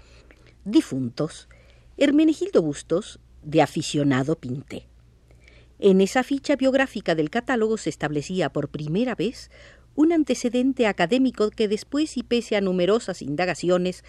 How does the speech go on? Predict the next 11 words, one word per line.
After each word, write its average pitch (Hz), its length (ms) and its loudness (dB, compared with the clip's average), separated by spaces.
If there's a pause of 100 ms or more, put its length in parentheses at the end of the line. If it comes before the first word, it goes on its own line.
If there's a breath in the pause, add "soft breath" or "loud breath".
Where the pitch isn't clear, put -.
(280 soft breath)
no 185 320 4
se 202 220 -2
logró 147 320 -2
documentar. 120 760 -6 (720 soft breath)
Bustos 277 640 4
sí 277 400 2
había 160 300 2
estudiado 160 560 -2
pintura 151 500 -4
en 156 120 -4
León, 117 420 -6